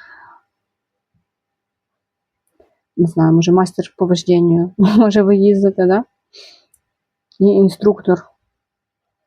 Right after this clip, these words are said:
Ви боїтесь щось спитати, по-, показавшись, там, я не знаю, дурною, там, чи ще щось, да? Чи дурним. І ви спитаєте. Ви спитаєте. І <laughs> поймете, що ви щось робили, може, не так, да?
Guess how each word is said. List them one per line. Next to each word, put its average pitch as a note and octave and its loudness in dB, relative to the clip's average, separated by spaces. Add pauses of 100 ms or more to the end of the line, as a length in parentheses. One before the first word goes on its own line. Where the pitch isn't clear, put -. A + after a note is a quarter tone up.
(420)
Ви F#3 2
боїтесь F#3 0
щось F3+ -4
спитати, - -4
по-, F#3 -2
показавшись, F#3 -4
там, F3 0
я F3+ 4
не F3+ 4
знаю, E3+ 0
дурною, C4+ 2
там, G#3+ 0
чи G#3+ -6
ще F3+ -4
щось, F3 -6
да? B3+ 0 (300)
Чи - -6
дурним. G3 0
І G3+ -2
ви C4 2
спитаєте. G#3 -4 (680)
Ви G#3+ 0
спитаєте. F#3 -8 (720)
І G#3 4 (180)
<laughs> G#3 0
поймете, A3 0
що G#3 -4
ви A3+ 0
щось G#3+ -12
робили, G#3+ 0
може, G#3+ 0
не A#3+ 2
так, E3+ -4 (460)
да? G3+ -6